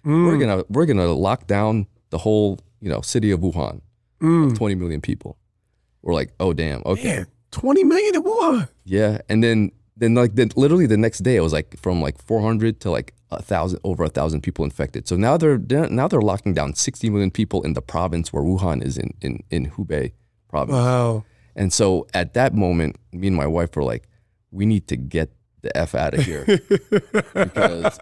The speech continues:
Speaker 2: we need, we can't get locked down." Because at the time, my wife was ten weeks pregnant.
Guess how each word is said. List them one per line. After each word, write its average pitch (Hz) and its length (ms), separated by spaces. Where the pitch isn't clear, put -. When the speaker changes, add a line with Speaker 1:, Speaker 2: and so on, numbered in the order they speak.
Speaker 2:
we 139 100
need, 160 180
we 135 120
can't 113 240
get 71 160
locked 80 240
down." 82 420
Because 101 260
at 104 140
the 98 60
time, 127 260
my 90 80
wife 95 240
was 87 100
ten 101 220
weeks 90 160
pregnant. 82 360